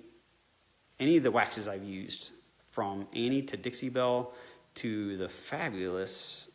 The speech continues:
I mean, if you guys, I don't know if you guys have seen this piece. But this is the hemp oil.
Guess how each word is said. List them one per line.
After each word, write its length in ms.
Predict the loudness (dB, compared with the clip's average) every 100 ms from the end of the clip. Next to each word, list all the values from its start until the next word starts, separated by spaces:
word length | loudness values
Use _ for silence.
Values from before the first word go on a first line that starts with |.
| _ _ -14
I 60 |
mean, 240 | -8 -6 -4
if 140 | -4
you 80 | 0
guys, 180 | 2 2 0 -4
I 120 | 2
don't 100 | 2
know 80 | 2
if 100 | 2
you 60 |
guys 200 | 0 0
have 100 | -4
seen 340 | -2 0 2 2
this 340 | 0 -2 -8 -18 -20 -20 -20 -20 -20 -8
piece. 500 | -4 -4 -4 -6 -8 -18 -20 -20 -20 -16 -16 -16 -20 -16
But 160 | -12 -8
this 200 | -6 -6
is 240 | -6 -4
the 140 | -4
hemp 260 | -4 -4 -6 -6 -4
oil. 420 | -2 0 -2